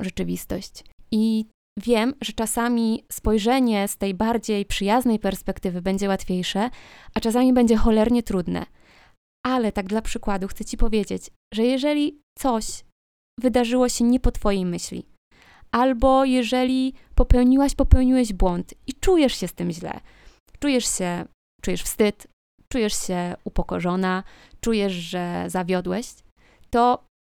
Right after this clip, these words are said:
jak najbardziej, te emocje są okej. One są w tobie i, i biorą się z czegoś, biorą się z tej sytuacji, ale po takim pierwszym złapaniu oddechu, po takim ochłonięciu, możesz na tą s-, sytuację,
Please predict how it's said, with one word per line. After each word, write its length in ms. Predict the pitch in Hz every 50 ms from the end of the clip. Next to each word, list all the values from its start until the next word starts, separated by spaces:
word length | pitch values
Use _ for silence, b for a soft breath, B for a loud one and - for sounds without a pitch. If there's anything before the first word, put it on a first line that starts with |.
| _ _ -
jak 200 | - 240 254 -
najbardziej, 560 | 262 262 254 240 220 226 214 208 208 185 185 180
te 100 | - 202
emocje 360 | 196 196 202 226 - - 285
są 200 | - - 254 -
okej. 480 | - 214 - - 190 180 196 214 277 - _ _ _ _ _ _ _ _ _ _ _ _ -
One 240 | 226 254 269 269
są 240 | 254 - 226 220 220
w 80 | 214 -
tobie 420 | - 202 185 180 190 175 180 - - _ _ -
i, 180 | 214 196 196 -
i 80 | - 196
biorą 320 | 180 220 220 233 220 196
się 140 | 190 - 185
z 80 | 170 -
czegoś, 400 | - 190 - - - - - -
biorą 220 | - 202 202 208
się 120 | - -
z 40 | 214
tej 120 | - 214 202
sytuacji, 680 | - - - 214 190 185 185 - - - 214 240 277 b b b b b b b b b b b b b -
ale 260 | - 240 262 262 254
po 120 | 240 - 226
takim 400 | - 220 220 - - 220 214 214
pierwszym 560 | - - 240 240 247 262 - - - 254 220
złapaniu 540 | - - 196 196 - 226 220 220 208 208 -
oddechu, 420 | - 202 185 175 190 190 190 - 208
po 100 | - -
takim 280 | - 202 - - 208 -
ochłonięciu, 760 | 233 226 - - 247 226 208 196 190 185 - - 202 208 254 - b b b b b b b b _ -
możesz 280 | 214 254 277 294 -
na 120 | 233 226 220
tą 100 | - 202
s-, 140 | 202 - - - - _ _ _ -
sytuację, 720 | - - 202 - 196 196 220 240 226 - - 175 180 196